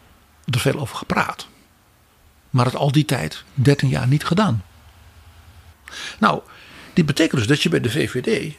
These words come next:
net als bij Timmermans, natuurlijk moet gaan vragen, "Mevrouw Jesselgus, wat is uw fundamentele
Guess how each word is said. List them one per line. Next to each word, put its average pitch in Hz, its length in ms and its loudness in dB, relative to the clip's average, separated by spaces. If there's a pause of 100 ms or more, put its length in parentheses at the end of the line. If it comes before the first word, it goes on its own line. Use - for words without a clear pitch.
net 277 220 0
als - 380 -2
bij 123 240 0
Timmermans, 196 600 -4 (880)
natuurlijk - 500 -2 (420)
moet 202 200 2
gaan 127 200 0
vragen, 131 460 2
"Mevrouw 170 320 4
Jesselgus, 127 600 0
wat 214 260 0
is - 200 -2
uw 160 160 4
fundamentele 139 800 0